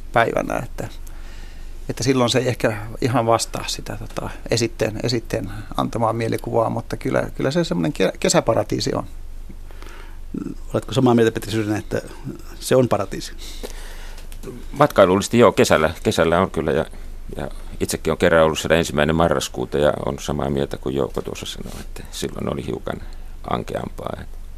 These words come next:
Speaker 2: Hmm. No, pidetään sellainen lyhyt yhteiskuntaoppitunti tässä kuuntelijoille. Mm, Ahvenanmaan itsehallinto ja erikoisasema, mistä siinä itse asiassa varsinaisesti on kyse, Jouko Kinnunen?
Speaker 1: No, kyllähän se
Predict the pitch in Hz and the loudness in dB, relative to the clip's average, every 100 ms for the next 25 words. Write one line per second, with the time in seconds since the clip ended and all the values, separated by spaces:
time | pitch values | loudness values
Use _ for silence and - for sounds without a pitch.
0 | - 110 101 - - - - - - - | -6 -2 -2 -4 -12 -8 -8 -8 -10 -6
1 | 139 185 190 151 135 143 131 - 135 131 | 2 6 6 6 4 2 2 2 2 2
2 | - 165 131 123 120 110 110 110 123 110 | -2 -4 -2 -2 0 0 0 0 -2 -2
3 | 101 104 104 104 107 110 107 104 101 98 | 0 0 -2 -4 -4 -4 -2 -4 -4 -4
4 | - 90 - - - - - - 143 139 | -8 -8 -8 -10 -10 -10 -8 -4 0 4
5 | 123 120 - 101 110 104 98 95 - 120 | 4 4 0 0 0 0 -2 -4 -4 -4
6 | - 104 104 101 107 135 165 - - 104 | -2 -2 -2 -2 -2 0 0 0 -2 -2
7 | 95 - 95 - 107 - - 113 101 95 | -2 -4 -6 -6 -8 -10 -10 -6 -4 -6
8 | - - - - - - - - - - | -10 -12 -12 -4 -4 -4 -10 -10 -10 -10
9 | - - - - - - - - - 123 | -10 -8 -10 -10 -12 -10 -10 -10 -8 -2
10 | 123 - - - - - - - - - | -2 -4 -10 -8 -8 -8 -10 -12 -12 0
11 | 147 147 156 156 | 4 6 6 4